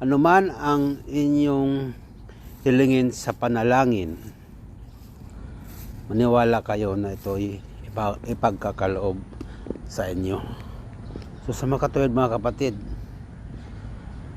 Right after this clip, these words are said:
anuman ang ating kahilingan, anuman yung prayer natin sa Panginoon, manampalataya po tayo. Lalo na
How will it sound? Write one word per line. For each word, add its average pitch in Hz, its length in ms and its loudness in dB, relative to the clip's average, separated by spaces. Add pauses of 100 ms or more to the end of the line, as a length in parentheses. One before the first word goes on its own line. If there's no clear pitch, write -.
(280)
anuman 131 320 8
ang 127 240 0
ating 120 240 2
kahilingan, 120 800 4 (160)
anuman 113 320 2
yung 123 160 2
prayer 117 480 4
natin 104 480 0
sa - 160 -6
Panginoon, 101 560 -2 (1300)
manampalataya 107 640 4
po 98 160 -6
tayo. 90 320 -6 (1700)
Lalo 127 240 10
na 127 400 6